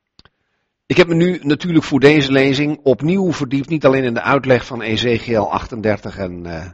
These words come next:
negenendertig, maar ook in de relatie Rusland-Israël. En dat is een hele interessante relatie.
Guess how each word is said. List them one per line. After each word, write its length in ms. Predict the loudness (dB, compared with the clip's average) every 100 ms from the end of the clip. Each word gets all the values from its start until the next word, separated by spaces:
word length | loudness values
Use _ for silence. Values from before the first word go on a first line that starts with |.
| -6
negenendertig, 960 | 2 4 4 -2 -4 -4 -6 -12 -16 _ _ _ -20 -20 -20 -20 _ _ _ _ _ _
maar 200 | 2 2
ook 220 | 6 4 4
in 260 | -2 2
de 120 | 4
relatie 840 | 6 6 4 2 0 2 2 2 2
Rusland-Israël. 800 | 0 2 2 2 0 -8 -10 -14 -20 -20 _ _ _ _ 0 0 2 -4 -4 -4 -4 -6
En 80 | -2
dat 160 | -2
is 200 | -2 -12
een 160 | -10 -8
hele 300 | -4 -4 -4
interessante 840 | -6 -8 -8 -6 -6 -8 -8 -8 -10 _
relatie. 680 | -4 0 0 -2 -10 -16